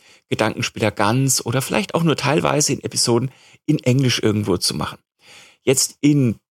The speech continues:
diesem Bereich von Gedankenspitter, in dieser Episode, möchte ich mit euch mal über zwei große Aspekte reden, und zwar über das Thema Cybersecurity im Storage-Umfeld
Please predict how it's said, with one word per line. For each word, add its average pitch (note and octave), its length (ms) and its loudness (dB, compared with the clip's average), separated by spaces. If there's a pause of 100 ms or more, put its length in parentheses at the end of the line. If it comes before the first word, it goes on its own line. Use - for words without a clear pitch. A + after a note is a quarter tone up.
diesem A#3+ 320 0
Bereich G#2+ 420 2
von A2+ 220 0
Gedankenspitter, - 600 -2
in A2+ 80 0
dieser - 280 0
Episode, A#2+ 460 0 (320)
möchte B2+ 220 0
ich C3+ 80 -6
mit - 120 -4
euch A#2 180 0
mal A#2 220 2 (320)
über A#2+ 240 0
zwei B2 380 2
große B2 500 0
Aspekte - 460 -2
reden, G#2 240 0
und - 80 -6
zwar - 220 -2
über A#2+ 100 -2
das A2+ 140 -2
Thema A2 260 0
Cybersecurity E3+ 960 0
im G#2 140 0
Storage-Umfeld F#3 840 -2